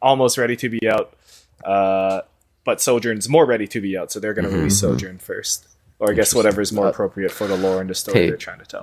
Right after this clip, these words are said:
Speaker 3: devs are already working on Overwatch three at this point.
Speaker 1: <laughs> Yeah.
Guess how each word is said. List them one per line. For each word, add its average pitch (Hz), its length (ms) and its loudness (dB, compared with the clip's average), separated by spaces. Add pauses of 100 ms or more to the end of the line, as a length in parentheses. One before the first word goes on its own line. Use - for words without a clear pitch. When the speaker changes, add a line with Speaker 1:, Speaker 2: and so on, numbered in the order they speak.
Speaker 3:
devs 143 340 6
are 110 160 6
already 107 240 8
working 92 380 4
on 85 100 6
Overwatch 85 520 4
three - 280 2
at - 120 0
this - 160 -2
point. - 480 -6 (560)
Speaker 1:
<laughs> - 0 - (1200)
Yeah. 123 240 -2